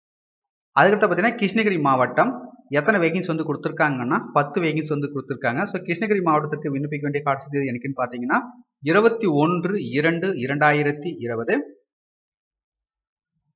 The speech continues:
அதுக்கடுத்து பாத்தீங்கன்னா கரூர் மாவட்டம் எத்தனை வேகன்சி பாத்தீங்கன்னா மூன்று வேகன்சி வந்து கொடுத்திருக்காங்க. So, விண்ணப்பிக்க வேண்டிய கடைசி தேதி என்னைக்குன்னு பாத்தீங்கன்னா இருபத்தி நான்கு இரண்டு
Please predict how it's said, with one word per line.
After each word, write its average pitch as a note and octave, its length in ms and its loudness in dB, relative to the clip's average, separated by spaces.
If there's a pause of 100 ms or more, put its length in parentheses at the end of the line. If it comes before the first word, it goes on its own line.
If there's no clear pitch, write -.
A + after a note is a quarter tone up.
(2000)
அதுக்கடுத்து G#3+ 340 6
பாத்தீங்கன்னா F#3+ 360 0
கரூர் E3+ 300 4
மாவட்டம் B2+ 440 4 (540)
எத்தனை E3+ 220 2
வேகன்சி E3+ 260 2
பாத்தீங்கன்னா D#3 320 -2
மூன்று F3 240 2
வேகன்சி D#3+ 280 0
வந்து D3 140 -2
கொடுத்திருக்காங்க. C3 520 -2 (200)
So, - 140 -6
விண்ணப்பிக்க G#3+ 440 0
வேண்டிய F3+ 160 2 (100)
கடைசி C#3+ 260 2
தேதி D#3 180 -2
என்னைக்குன்னு D3 300 -4
பாத்தீங்கன்னா B2 360 0 (560)
இருபத்தி A3+ 340 4 (100)
நான்கு D#3+ 320 4 (220)
இரண்டு C#3+ 260 0